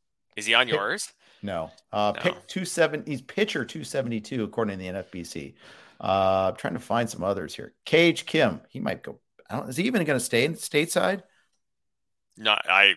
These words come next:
Speaker 1: yeah, I have, I actually have no idea. Um, he, he could, like, he should, he probably should. I think he can get a spot.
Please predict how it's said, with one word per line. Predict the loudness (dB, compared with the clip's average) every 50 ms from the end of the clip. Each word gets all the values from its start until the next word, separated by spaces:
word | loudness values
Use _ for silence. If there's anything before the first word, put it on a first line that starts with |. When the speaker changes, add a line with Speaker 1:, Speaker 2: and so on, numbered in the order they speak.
| 2
Speaker 1:
yeah, | 2 4 6 8 8 8 8
I | 6 6
have, | 6 4 2 0
I | 2 2 4
actually | 4 2 0 -4 -4
have | -6
no | -6 -6 -6 -2
idea. | -2 -2 -2 0 0 0 0 -2 -2 -4 -4
Um, | 0 4 4 6 6 4 2 -2 -10 -20 _ _ _ _ _ _ _ _ _ _ _ _ _ _
he, | _ -20 -20 -16 -14
he | -10 -8 -6
could, | -6 -2 0 4 4 4 4 4 2 0 -2 -4 -4
like, | 0 0 0 0
he | 0 -4
should, | -2 0 0 0 0 0
he | -4 -2
probably | 2 2 2 4
should. | 2 0 0 0 0 0 0
I | 2 2 2
think | 2 0 -2
he | -8
can | -10 -12 -14
get | -12 -10
a |
spot. | -10 -8 -6 -6 -6 -6 -6 -10